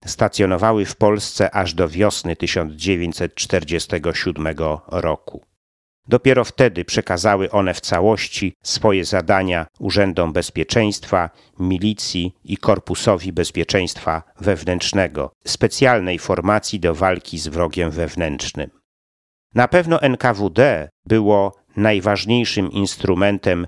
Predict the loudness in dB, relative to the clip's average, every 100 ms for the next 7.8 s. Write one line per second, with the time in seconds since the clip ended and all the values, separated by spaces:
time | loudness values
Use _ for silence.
0 | -2 0 2 0 -2 -2 -2 -2 -6 -8
1 | -8 _ 0 0 0 -4 -2 -2 -2 -4
2 | -2 0 -2 -4 -4 -2 -2 -2 -8 -10
3 | -14 _ _ _ _ _ _ 0 2 2
4 | 0 -2 0 2 2 2 -2 -2 -4 -6
5 | -2 0 2 2 2 0 2 2 0 0
6 | 0 0 0 -2 -4 -4 -6 -4 -2 -2
7 | -4 -4 0 0 -2 -6 -6